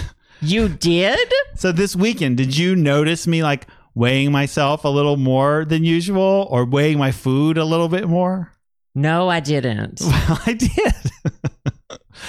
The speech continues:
Speaker 1: And
Speaker 2: Well, and
Speaker 1: so
Speaker 2: so
Speaker 1: what were you doing?
Speaker 2: Well, this
Speaker 1: You were
Speaker 2: was just
Speaker 1: eating, pooping, peeing, and then running into the,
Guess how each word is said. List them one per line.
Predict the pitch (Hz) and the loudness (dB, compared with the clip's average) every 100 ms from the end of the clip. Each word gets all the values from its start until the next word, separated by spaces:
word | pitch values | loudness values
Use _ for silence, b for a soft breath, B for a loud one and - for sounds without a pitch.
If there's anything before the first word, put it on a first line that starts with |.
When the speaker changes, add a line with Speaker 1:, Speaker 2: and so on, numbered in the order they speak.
| B B B _ _ _ _ _ _ _ _ | B B B _ _ _ _ _ _ _ _
Speaker 1:
And | 165 151 151 147 151 156 - _ b b | -4 -2 0 0 -2 -6 -10 _ b b
Speaker 2:
Well, | - 170 180 185 | 0 2 2 2
and | 180 | 0
Speaker 1:
so | 202 220 | 0 0
Speaker 2:
so | - | 0
Speaker 1:
what | 175 | 0
were | |
you | 240 226 | -2 -2
doing? | 214 262 311 151 107 | -2 -2 0 -2 0
Speaker 2:
Well, | 196 214 202 | 2 2 2
this | 202 185 | 0 0
Speaker 1:
You | |
were | 185 | 0
Speaker 2:
was | - | 0
just | 208 196 220 | -2 -2 -2
Speaker 1:
eating, | 233 240 _ _ | -6 -8 _ _
pooping, | 208 196 208 208 214 220 - | -4 -2 -2 -2 -4 -6 -4
peeing, | 196 196 202 202 | -2 0 0 -2
and | - 185 | -2 0
then | 170 139 | -2 0
running | 147 165 190 | 0 0 -2
into | 185 175 180 | -2 -2 -2
the, | 175 | -4